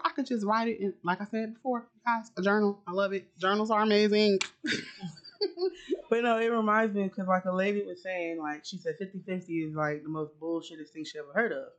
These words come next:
Speaker 2: Everybody's not gonna be able to give, like, of course, fifty fifty.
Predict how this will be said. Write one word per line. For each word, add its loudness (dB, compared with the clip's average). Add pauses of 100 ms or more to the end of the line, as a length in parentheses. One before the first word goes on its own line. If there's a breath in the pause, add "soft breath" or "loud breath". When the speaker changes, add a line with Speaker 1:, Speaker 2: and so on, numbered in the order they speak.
(500)
Speaker 2:
Everybody's 2
not 2
gonna 0
be -8
able -2
to -10 (180)
give, -2 (800)
like, -2 (220)
of -2
course, -4 (180)
fifty -8
fifty. -2